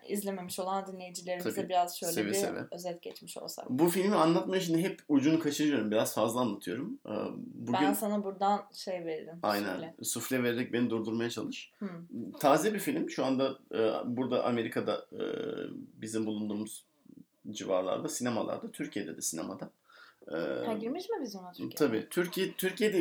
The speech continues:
Speaker 2: vizyona giren ismi de yani şimdi gene film ismi eleştirmek <laughs> istemiyorum ama çok saçma gerçekten.
Speaker 1: <laughs>
Speaker 2: Yani bu Ready Player One'ı Türkçe'ye "Başlat Ready Player One" diye çevirmişler. Yani
Speaker 1: Yani birini seç değil mi?
Speaker 2: Birini
Speaker 1: Yani
Speaker 2: seç.
Speaker 1: "Başlat" de.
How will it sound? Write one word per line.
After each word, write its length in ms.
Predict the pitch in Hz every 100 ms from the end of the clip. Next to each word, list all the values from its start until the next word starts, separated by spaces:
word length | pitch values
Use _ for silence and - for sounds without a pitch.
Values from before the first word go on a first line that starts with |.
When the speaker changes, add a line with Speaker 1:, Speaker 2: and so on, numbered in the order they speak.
| 143
Speaker 2:
vizyona 320 | 139 135 165
giren 180 | 170 127
ismi 220 | 127 160
de 60 | 123
yani 160 | 113
şimdi 240 | 113 127 120
gene 180 | 123 139
film 280 | 135 139
ismi 220 | 120 - 113
eleştirmek 400 | 120 - 127 127
<laughs> 0 |
istemiyorum 440 | - 160 160 135
ama 200 | 147 123
çok 240 | - -
saçma 360 | - 147 131 110
gerçekten. 540 | 113 120 - 110 - 330
Speaker 1:
<laughs> 60 | - 302 -
Speaker 2:
Yani 280 | 135 147 123
bu 120 | 143 135
Ready 200 | 190 208
Player 320 | 202 190 202
One'ı 300 | 185 170 165
Türkçe'ye 680 | - 185 - 147 135 - - - -
"Başlat 680 | 107 135 156 - 202 -
Ready 260 | 156 165 175
Player 360 | 170 175 180 160
One" 260 | 165 170
diye 120 | 147
çevirmişler. 640 | - 123 113 110 110 110 107 - - - 719
Yani 320 | 269 - 170 - - - _ _ - 587 - - - 403
Speaker 1:
Yani 420 | 403 415 381 269
birini 320 | 262 330 392 427
seç 420 | - 403 - 240
değil 120 | 294
mi? 60 | 392
Speaker 2:
Birini 360 | 185 202 208
Speaker 1:
Yani 200 | 277 196
Speaker 2:
seç. 80 | 294
Speaker 1:
"Başlat" 680 | 320 466 494 554 605 539 302
de. 360 | 285 254 254